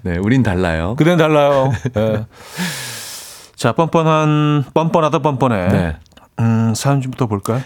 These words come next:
Speaker 1: 김현수님.
Speaker 2: 네.
Speaker 1: 옆집에서 음식물 쓰레기를 문 앞에 내놓으시길래 "아, 거기 두면 냄새 난다고." 했더니 "아니, 그럼 이 냄새 나는 걸 집 안에 둬요?" <laughs>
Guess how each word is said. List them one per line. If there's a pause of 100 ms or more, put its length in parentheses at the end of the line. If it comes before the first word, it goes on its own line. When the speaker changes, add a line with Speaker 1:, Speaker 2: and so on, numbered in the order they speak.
Speaker 1:
김현수님. (140)
Speaker 2:
네. (680)
Speaker 1:
옆집에서
음식물
쓰레기를 (200)
문
앞에
내놓으시길래 (500)
"아,
거기
두면
냄새
난다고."
했더니 (520)
"아니,
그럼
이
냄새
나는
걸
집
안에
둬요?" (600)
<laughs>